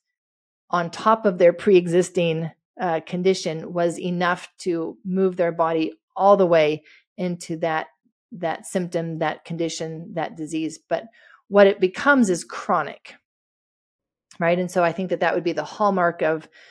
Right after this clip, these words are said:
a biology of trauma, is that it becomes chronic. It's not just the flu where you get it and then you, you get over it. This becomes a chronic health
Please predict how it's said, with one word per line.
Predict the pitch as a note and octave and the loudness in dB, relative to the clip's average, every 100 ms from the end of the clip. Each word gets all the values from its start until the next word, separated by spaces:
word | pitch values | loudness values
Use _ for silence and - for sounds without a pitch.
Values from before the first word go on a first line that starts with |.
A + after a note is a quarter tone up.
| _ | _
a | - | -6
biology | E3+ E3 F3 F#3 G3 F3+ | -2 2 4 6 6 4
of | E3 | 0
trauma, | - D#3+ | -6 -8
is | D#3 E3 | -6 -4
that | E3+ E3 | -2 -2
it | - | -4
becomes | E3 - F#3+ F#3 - | -8 -4 -2 -2 -6
chronic. | - - F#3+ F3+ D3 | -14 -4 -2 -2 -4
It's | D#3 - | -10 -2
not | F#3+ F#3+ | 0 0
just | G3 F#3 - | -2 -6 -6
the | |
flu | E3+ - G3 G3 F3 | -10 -12 0 4 4
where | E3 E3+ E3+ E3 - _ _ _ | 4 2 2 -2 -10 _ _ _
you | F3+ | -8
get | E3+ F#3+ F#3+ | 2 6 8
it | F#3+ | 6
and | - E3 E3 D#3+ | 2 -6 -4 -2
then | E3+ | 0
you, | E3+ | 0
you | E3+ E3+ | -2 -2
get | D#3+ E3 | 4 6
over | D#3+ D3 C#3 | 6 4 0
it. | - _ _ _ _ | -4 _ _ _ _
This | F#3+ F#3 | 0 0
becomes | - F#3+ F#3+ F3 F3 | -2 -2 -2 -4 -2
a | E3+ | -4
chronic | D#3+ - - G3+ G#3 G3 F3+ - - _ | -4 -10 -4 2 4 4 0 -6 -20 _
health | - - G3 G3 - | -6 4 4 4 0